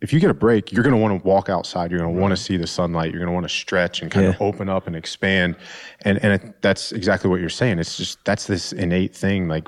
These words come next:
Speaker 2: But
Speaker 1: a-, as
Speaker 2: do you think,
Speaker 1: humans.
Speaker 2: do you, do you think it is innate, though, or do you think it comes down to the fact that I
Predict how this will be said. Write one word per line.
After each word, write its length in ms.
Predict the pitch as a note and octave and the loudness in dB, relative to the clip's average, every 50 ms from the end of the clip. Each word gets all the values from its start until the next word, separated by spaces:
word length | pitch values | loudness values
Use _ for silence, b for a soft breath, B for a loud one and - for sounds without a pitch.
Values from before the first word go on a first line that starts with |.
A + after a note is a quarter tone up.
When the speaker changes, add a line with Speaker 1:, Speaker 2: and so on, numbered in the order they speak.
| - _ - | -6 _ 2
Speaker 2:
But 80 | A2+ G#2+ | 2 4
Speaker 1:
a-, 120 | G#2 - | 4 4
as 100 | A2+ C3+ | 4 6
Speaker 2:
do 60 | C#3+ | 6
you 60 | D#3 | 6
think, 120 | D3 - F3+ | 6 6 4
Speaker 1:
humans. 300 | F3 C#3 F#2+ E2+ D#2+ - | 4 4 0 -4 -2 2
Speaker 2:
do 80 | - D#3 | 4 4
you, 60 | D3+ | 4
do 180 | - A2+ - D3 | 4 2 4 4
you 80 | D#3 | 4
think 260 | - - D#3+ D3+ - | 4 4 2 2 4
it 80 | D#3 - | 4 4
is 140 | C#3+ D3+ C#3 | 4 4 4
innate, 260 | C3 A#2 A2 G#2 D2 | 4 4 4 4 4
though, 120 | D2+ G2 G2+ | 4 4 4
or 120 | E2 F#2 G#2+ | 4 4 4
do 80 | G#2 | 4
you 40 | A2 | 4
think 220 | - B2 B2 - - | 4 4 2 2 2
it 100 | - - | 0 0
comes 260 | - - A#2+ A2+ G#2 | 2 4 4 4 4
down 260 | - A#2 A2+ A2+ G#2+ G#2+ | 4 4 4 4 2 2
to 220 | - - G#2+ G2 | 2 4 4 4
the 100 | G2 G2 | 4 2
fact 240 | - - F#2 - - | 2 2 0 2 2
that 240 | F2+ - - _ _ _ _ _ _ - | 2 0 -2 _ _ _ _ _ _ 0
I 400 | F#2+ G#2 G#2+ G#2 G#2 G#2+ - | 2 4 4 4 4 2 0